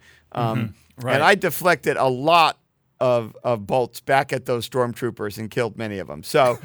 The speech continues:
Speaker 2: <laughs>
Speaker 1: I was a
Speaker 2: Right.
Speaker 1: very successful Jedi my first time out. Um,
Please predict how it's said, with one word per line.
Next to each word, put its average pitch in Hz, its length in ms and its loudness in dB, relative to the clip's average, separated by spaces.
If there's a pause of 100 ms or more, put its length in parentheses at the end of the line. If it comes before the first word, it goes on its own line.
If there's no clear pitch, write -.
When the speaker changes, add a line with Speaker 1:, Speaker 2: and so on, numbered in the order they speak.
Speaker 2:
<laughs> 196 140 -6
Speaker 1:
I 147 120 4
was 147 160 2
a 143 40 6
Speaker 2:
Right. 143 80 4
Speaker 1:
very 180 340 2
successful 156 680 -2
Jedi 117 460 0
my 117 140 -2
first 117 320 -4
time 110 260 -4
out. 104 220 -8 (500)
Um, 107 280 -6